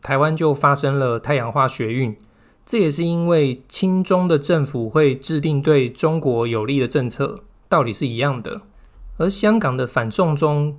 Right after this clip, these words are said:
也是另外一个翻版。中国跟俄罗斯非常清楚，只要控制一个或是一群掌权的人，就等于控制了整个国家。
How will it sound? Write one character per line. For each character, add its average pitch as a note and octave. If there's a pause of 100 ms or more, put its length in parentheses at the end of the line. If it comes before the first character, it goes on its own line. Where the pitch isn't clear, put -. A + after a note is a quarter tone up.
(120)
也 A2+
是 -
另 D3+
外 C#3
一 C3
个 B2+
翻 B2+
版。 - (500)
中 A#3
国 E3
跟 E3
俄 F#3+
罗 C#3+
斯 D#3
非 E3+
常 B2+
清 C#3
楚， C#3+ (540)
只 D3+
要 G3
控 G#3
制 A3+
一 E3
个 D3+ (140)
或 -
是 G3+
一 G3+
群 C3
掌 G#2+
权 A2
的 D3+
人， A#2 (600)
就 A3+
等 C3+
于 A2+
控 E3
制 E3
了 C3
整 A2+
个 A2
国 A2+
家。 C#3